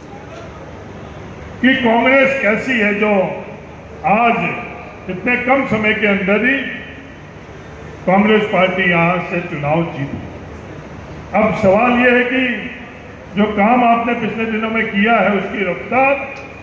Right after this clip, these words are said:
اگلے تین دن کے اندر اور زیادہ اپن لوگوں کو بڑھا دیں۔ امیدوار کے طور کے اوپر کسانوں کی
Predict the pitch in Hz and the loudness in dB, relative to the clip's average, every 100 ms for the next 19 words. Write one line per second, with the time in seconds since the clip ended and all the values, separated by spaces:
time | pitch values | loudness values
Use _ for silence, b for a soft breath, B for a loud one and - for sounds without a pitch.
0 | - - - - 220 240 240 - 214 233 | -16 -16 -8 -2 2 4 2 2 2 2
1 | 208 208 202 202 190 208 196 180 175 156 | 4 2 2 2 2 2 2 2 2 0
2 | 160 147 147 139 131 139 190 196 - - | 0 -2 -4 -8 -8 -6 -2 0 0 -4
3 | - - - - - - - - - - | -8 -12 -14 -14 -16 -16 -16 -14 -14 -14
4 | - - - 190 233 262 254 262 262 254 | -14 -14 2 6 6 6 6 6 4 2
5 | 233 233 240 254 247 240 269 269 233 196 | 2 2 2 2 2 4 4 4 2 -4
6 | - - - - - - - - - - | -10 -12 -14 -14 -16 -16 -16 -16 -16 -16
7 | - - - - - - - - 214 240 | -16 -16 -16 -16 -16 -16 -16 -6 -2 4
8 | 247 254 262 262 | 6 6 4 4